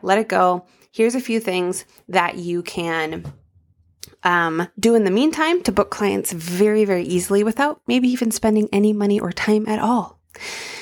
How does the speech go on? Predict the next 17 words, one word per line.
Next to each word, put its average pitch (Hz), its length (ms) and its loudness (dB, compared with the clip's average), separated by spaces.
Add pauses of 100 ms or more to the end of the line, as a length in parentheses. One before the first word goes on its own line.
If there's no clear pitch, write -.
(1400)
How 269 320 4
I 359 160 4
did 226 180 2
it 202 80 4
when 190 120 2
I 190 60 4
was 185 180 0
first - 500 -2 (420)
putting 226 400 2
my 185 180 2
online 170 640 0 (320)
group 170 240 -4
programs 165 640 -4
out 170 160 0
into 165 240 -8
the 170 100 -4
world 165 380 -6